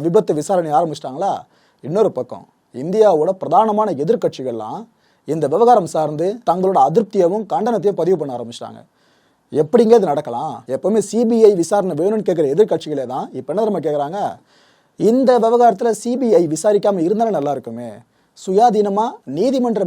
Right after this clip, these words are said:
மேற்பார்வையில எதனா ஒரு அமைப்பு விசாரிச்சா சரியா இருக்குமே அப்படின்னு கேட்டுக்கிட்டு இருக்காங்க. ஆக்சுவலா பன்னிரெண்டு எதிர்க்கட்சிகள்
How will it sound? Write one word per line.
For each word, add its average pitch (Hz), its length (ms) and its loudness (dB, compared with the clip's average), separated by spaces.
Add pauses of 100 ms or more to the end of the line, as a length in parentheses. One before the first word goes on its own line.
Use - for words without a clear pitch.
மேற்பார்வையில 202 680 0 (140)
எதனா 185 260 0
ஒரு - 120 2
அமைப்பு 202 300 -2
விசாரிச்சா 180 420 -4
சரியா 147 200 -2
இருக்குமே 127 300 -8
அப்படின்னு 170 300 0
கேட்டுக்கிட்டு 135 320 -2
இருக்காங்க. 117 240 -14 (180)
ஆக்சுவலா 190 300 -2 (120)
பன்னிரெண்டு 196 440 2
எதிர்க்கட்சிகள் 165 540 -4